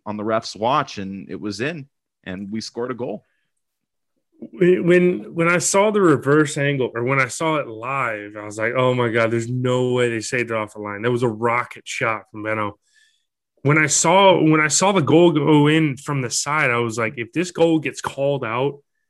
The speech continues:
Speaker 2: and it deflects," it, he's standing in the goal when the, when the ball hits him in the stomach and the ball's clearly over the line. I was like, "Surely it's the Sheffield United way that this goal is gonna be,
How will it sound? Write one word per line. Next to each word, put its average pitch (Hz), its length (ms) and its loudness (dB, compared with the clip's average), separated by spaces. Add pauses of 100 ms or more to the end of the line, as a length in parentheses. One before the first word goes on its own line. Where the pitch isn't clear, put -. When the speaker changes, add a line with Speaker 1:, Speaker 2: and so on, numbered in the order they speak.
(260)
Speaker 2:
and 135 140 0
it 143 140 -2
deflects," 147 840 -6 (880)
it, 147 240 -6
he's 175 560 0
standing 214 380 4
in 190 100 4
the 156 80 4
goal 151 340 4
when 127 100 2
the, 123 240 -6 (180)
when 165 140 -2
the 151 60 2
ball 151 340 0
hits 160 240 -2
him 139 100 -8
in 143 120 -2
the 143 80 -4
stomach 135 520 -4
and 120 120 -8
the 113 60 -8
ball's 131 460 -2
clearly 147 420 2
over 120 180 2
the 117 80 -2
line. 117 300 -4
I 110 100 -6
was 107 120 -8
like, 98 180 -8 (540)
"Surely 170 380 4
it's 143 160 -2
the 135 60 -2
Sheffield 143 540 -2
United 127 440 -2
way 113 600 -2
that 110 180 -4
this 123 200 -4
goal 127 360 -2
is 110 120 -6
gonna 117 180 -8
be, 107 300 -4